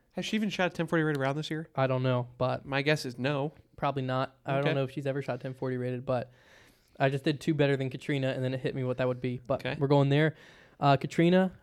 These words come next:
Speaker 2: I'm going to put at a fifty-five
Speaker 1: Okay.
Speaker 2: out there,
Speaker 1: Respectable.
Speaker 2: and I'm gonna say that Evelina shoots a fifty. I don't know how she's gonna handle. If Paige actually goes off,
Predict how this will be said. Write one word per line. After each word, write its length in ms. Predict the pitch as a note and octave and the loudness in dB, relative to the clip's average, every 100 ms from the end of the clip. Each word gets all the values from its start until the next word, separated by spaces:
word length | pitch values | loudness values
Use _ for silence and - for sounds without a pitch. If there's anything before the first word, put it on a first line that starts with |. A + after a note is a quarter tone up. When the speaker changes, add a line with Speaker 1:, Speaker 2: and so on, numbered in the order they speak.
| - _ | -20 _
Speaker 2:
I'm 200 | D3+ D3 | -4 -2
going 280 | D3 D3 C#3+ | 0 0 0
to 80 | C#3+ | -4
put 400 | C#3+ - D3+ C#3 - | -6 0 0 0 -2
at 260 | D3+ C3+ - | -4 -4 -8
a 520 | D3+ C#3+ C#3+ C#3 C3+ C#3 | -6 -4 -4 -4 -4 -8
fifty-five 800 | - - D3 C#3 C3 C#3+ E3 - - _ _ _ _ _ _ _ - _ - | -10 -10 -4 -2 0 0 -4 -10 -20 _ _ _ _ _ _ _ -20 _ -6
Speaker 1:
Okay. 80 | |
Speaker 2:
out 120 | C#3 - | -6 -2
there, 300 | C#3+ C#3 C#3+ | 0 0 -2
Speaker 1:
Respectable. 220 | D3+ C3+ | -4 -4
Speaker 2:
and 500 | C3 B2+ B2+ B2+ B2 - _ _ _ _ _ _ _ | -2 -2 -2 -4 -6 -14 _ _ _ _ _ _ _
I'm 80 | D3 | -8
gonna 60 | C#3+ | -4
say 220 | D#3 C#3+ | -2 0
that 180 | C3+ - | -2 -2
Evelina 520 | D3+ C#3+ C#3 C3+ C3+ | -2 0 -2 -2 -4
shoots 360 | B2+ - C3 - | -6 -8 -10 -10
a 80 | C#3 | -14
fifty. 1080 | - _ - C#3+ - D3 C3+ C3 C3 B2+ B2 _ _ _ _ _ _ _ _ _ | -14 _ -8 -8 -8 -8 -6 -6 -6 -8 -12 _ _ _ _ _ _ _ _ _
I 40 | - - _ | -20 -20 _
don't 180 | D#3+ D#3 | -10 -6
know 180 | D3+ C#3 | -6 -6
how 140 | C#3 | -6
she's 180 | - C#3+ | -8 -10
gonna 200 | C#3 C#3+ - | -10 -12 -10
handle. 460 | C3+ C3+ C3+ C3 - _ _ _ _ - | -8 -4 -2 -4 -10 _ _ _ _ -4
If 140 | - | 2
Paige 280 | G3 A3 D#3+ | 6 6 6
actually 380 | D3 D3+ - D3+ | 4 4 0 4
goes 240 | D3 C#3+ | 6 6
off, 280 | C#3+ C#3 C#3 | 8 6 4